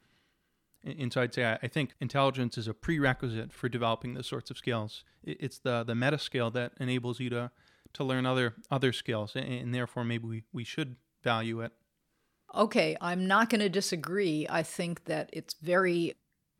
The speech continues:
Speaker 2: possible to describe intelligence as an intrinsic good rather than a positional good alone. I guess my question is, how do you make sure that it's a good?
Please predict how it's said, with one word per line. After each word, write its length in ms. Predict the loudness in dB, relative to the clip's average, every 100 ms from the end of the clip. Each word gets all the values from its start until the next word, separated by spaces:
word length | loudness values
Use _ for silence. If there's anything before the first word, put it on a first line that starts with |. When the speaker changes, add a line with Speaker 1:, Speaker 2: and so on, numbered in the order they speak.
| -12
Speaker 2:
possible 560 | 4 6 6 2 0 0
to 120 | -2
describe 640 | -2 -2 0 4 4 2
intelligence 800 | 0 -2 0 2 2 0 -2 -4
as 480 | -4 -2 -2 -2 -4 -4
an 200 | -4 -6
intrinsic 720 | -6 -8 -6 -4 -4 -6 -6
good 300 | 0 0 2
rather 320 | 2 0 0 -4
than 200 | -4 -6
a 60 |
positional 680 | -6 -6 -2 0 0 -2 -2
good 220 | -2 0
alone. 500 | -2 0 -2 -2 -12 -16 -20 -20 -20 -20 -8
I 100 | -4
guess 580 | -2 4 4 4 2 0 -2
my 260 | -4 -2 -4
question 580 | 2 4 4 0 -2 0
is, 580 | 0 0 2 2 0 -2 -6 -6
how 140 | 2
do 80 | 4
you 80 | 4
make 260 | 2 0 0
sure 440 | -2 4 6 6
that 180 | 4 0
it's 200 | -2 -2
a 60 |
good? 560 | -6 4 6 6 2 -6